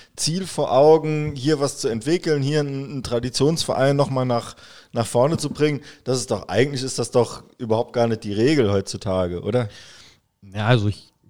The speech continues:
Speaker 2: bin jetzt ja auch nicht hergekommen und sag, "Oh, hier höre ich auf mit Fußball irgendwann mal, hier bleibe ich jetzt fünf, sechs Jahre." Aber wir haben das hier schon als Familie auch sehr schätzen gelernt. Ähm, die Nähe zu Paris zum Beispiel, ähm, war, glaub ich, im ersten halben Jahr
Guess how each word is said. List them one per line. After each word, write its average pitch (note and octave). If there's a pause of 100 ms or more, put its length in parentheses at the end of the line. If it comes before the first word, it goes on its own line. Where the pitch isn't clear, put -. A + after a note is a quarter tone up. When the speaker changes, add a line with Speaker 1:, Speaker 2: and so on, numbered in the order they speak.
Speaker 2:
bin G#2+
jetzt G#2+
ja A2
auch A2+
nicht A2
hergekommen A2+
und G#2
sag, G#2
"Oh, E2
hier G#2 (360)
höre A#2+
ich A2+
auf A2+
mit A2+
Fußball B2+
irgendwann A#2
mal, A2+
hier A2+
bleibe A#2
ich A2
jetzt A#2+
fünf, A#2+
sechs A2+
Jahre." A#2+ (540)
Aber C3
wir C#3
haben C#3+
das C#3
hier C3+
schon B2
als A2+
Familie B2
auch A2+
sehr A2+
schätzen C3
gelernt. A2+
Ähm, F#2+ (400)
die A#2
Nähe A2+
zu -
Paris A#2
zum A2+
Beispiel, A2
ähm, G#2
war, G#2
glaub G2+
ich, G#2
im G2+
ersten G#2
halben G2+
Jahr G#2